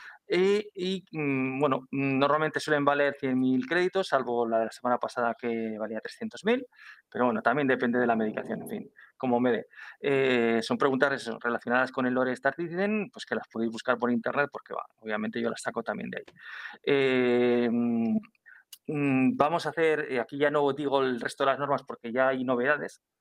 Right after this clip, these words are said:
Eh, a partir de mañana lunes,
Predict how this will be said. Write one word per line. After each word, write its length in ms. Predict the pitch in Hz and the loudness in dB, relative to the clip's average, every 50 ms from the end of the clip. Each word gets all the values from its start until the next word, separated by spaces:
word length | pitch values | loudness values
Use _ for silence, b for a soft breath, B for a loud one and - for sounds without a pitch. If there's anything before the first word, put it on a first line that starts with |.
| _ _ _ _ _ _ _ _ - 147 | _ _ _ _ _ _ _ _ -2 0
Eh, 760 | 147 143 139 135 135 131 131 127 127 127 127 123 123 127 123 | 2 2 2 2 2 2 2 2 2 2 2 2 2 2 0
a 60 | 120 | 2
partir 380 | - 135 127 - - 160 165 160 | 2 2 0 0 -2 -4 -4 -2
de 120 | 160 165 | 0 0
mañana 340 | 160 156 151 156 156 156 151 | 2 2 0 2 2 2 2
lunes, 440 | 156 175 180 170 185 202 202 - - | 2 0 -2 -2 -4 -4 -6 -6 -12